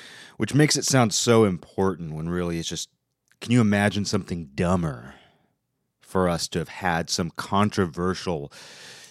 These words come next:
talking point? You know, the fact that it was being talked about so much, talked about enough to actually be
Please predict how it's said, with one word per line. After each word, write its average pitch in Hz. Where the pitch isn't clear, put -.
talking 95
point? 67
You 80
know, 78
the 80
fact -
that 82
it 85
was 82
being 80
talked 90
about 82
so 95
much, 87
talked 107
about 101
enough 92
to 110
actually 139
be 120